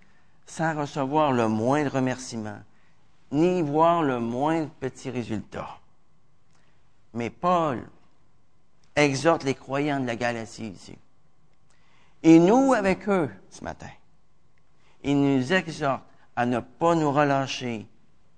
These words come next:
et à laisser les résultats entre les mains de Dieu.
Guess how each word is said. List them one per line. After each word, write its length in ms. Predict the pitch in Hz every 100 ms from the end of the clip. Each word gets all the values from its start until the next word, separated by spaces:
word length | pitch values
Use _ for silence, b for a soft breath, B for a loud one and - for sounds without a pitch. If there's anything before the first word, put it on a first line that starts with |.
| - - -
et 100 | 127
à 60 | 123
laisser 400 | 123 - 135 127
les 140 | 120
résultats 580 | 107 110 110 90 110 110
entre 240 | 104 104
les 100 | 110
mains 140 | 101 98
de 120 | 92
Dieu. 220 | - 95